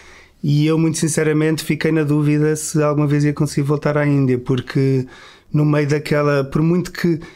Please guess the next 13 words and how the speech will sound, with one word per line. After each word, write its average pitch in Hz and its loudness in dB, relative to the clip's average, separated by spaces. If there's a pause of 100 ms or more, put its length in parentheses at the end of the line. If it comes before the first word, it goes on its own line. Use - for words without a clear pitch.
(480)
por 156 0
muito 196 2
que 196 0
ele 190 0
depois, 185 -2
eh, 165 2
nos 165 0
tivessem 160 -2
dito 156 -2
que 156 -4
não, 151 0
que 147 -6
não 135 -2